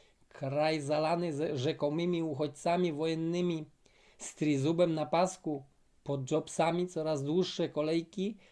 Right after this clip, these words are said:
kolejnych amatorów osiemset pięćdziesięciu euro co miesiąc za friko. A dla rodowitych Niemców nawet i w tafel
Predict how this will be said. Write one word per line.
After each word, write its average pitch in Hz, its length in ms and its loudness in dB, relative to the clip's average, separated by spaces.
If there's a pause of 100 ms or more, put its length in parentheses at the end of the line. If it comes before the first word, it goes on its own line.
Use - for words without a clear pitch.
(100)
kolejnych 165 580 4
amatorów 160 640 0
osiemset 180 680 -2
pięćdziesięciu 165 720 0
euro 170 320 4
co 165 160 -2
miesiąc 165 440 -2
za 160 140 0
friko. 180 580 2 (560)
A 151 160 -8
dla 143 320 -2
rodowitych 151 720 0
Niemców 165 520 2 (400)
nawet 147 360 -2
i 160 100 2
w - 120 -10
tafel 180 520 6